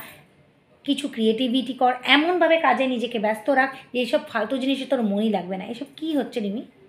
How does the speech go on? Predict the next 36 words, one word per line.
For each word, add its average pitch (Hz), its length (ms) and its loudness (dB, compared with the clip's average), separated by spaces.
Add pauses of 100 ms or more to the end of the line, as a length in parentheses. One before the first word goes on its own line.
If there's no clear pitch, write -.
(580)
কী 349 160 6
হচ্ছে 311 320 2
এসব? 185 220 -8 (840)
যারা 240 240 6
না 311 100 0
সবসময় 247 400 -4
মরবো 240 300 -2
মরবো 226 300 -4
করে 220 200 0
জানবি 214 300 -2
তারা 233 180 0
মরেই 208 400 0
আছে। 185 180 -10 (260)
তোকে 269 160 2
এত 240 260 2
বোঝানোর 247 460 -4
পরে 240 220 -2
তুই 233 160 -6
কি 233 120 -8
বুঝছিস 214 460 -10
না? 214 60 -6
এইসব 208 240 -8
স্ট্যাটাস 233 340 -6
দিয়ে 240 200 -6
তুই 240 220 -12
কী 294 240 -2
করছিস? 208 340 -6 (280)
সবাই 285 260 6
আমাদেরকে 233 400 -2
লিখছে, 208 260 -4
"দেখো 233 260 -2
রিমিদির 226 400 -2
খোঁজ 247 160 -2
নাও, 214 220 -4
এই 247 120 2
নাও।" 214 160 -2